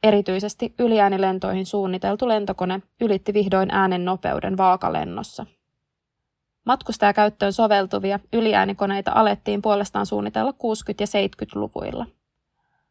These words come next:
Lopulta kaksi konetyyppiä toimi kaupallisilla yliäänilennoilla, venäläinen Tupolev T U sataneljäkymmentäneljä sekä Concorde.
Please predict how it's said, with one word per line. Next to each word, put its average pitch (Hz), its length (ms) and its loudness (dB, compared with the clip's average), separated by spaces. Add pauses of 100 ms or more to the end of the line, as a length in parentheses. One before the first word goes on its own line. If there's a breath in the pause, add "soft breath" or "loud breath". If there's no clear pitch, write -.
(220)
Lopulta 214 320 2
kaksi 220 260 4
konetyyppiä 202 720 -2 (120)
toimi 226 240 0
kaupallisilla 196 600 2
yliäänilennoilla, 202 1000 0 (460)
venäläinen 196 540 2
Tupolev 226 500 4
T - 300 -10 (220)
U 208 160 -2
sataneljäkymmentäneljä 214 1160 -2 (280 soft breath)
sekä 247 260 -2
Concorde. - 580 -4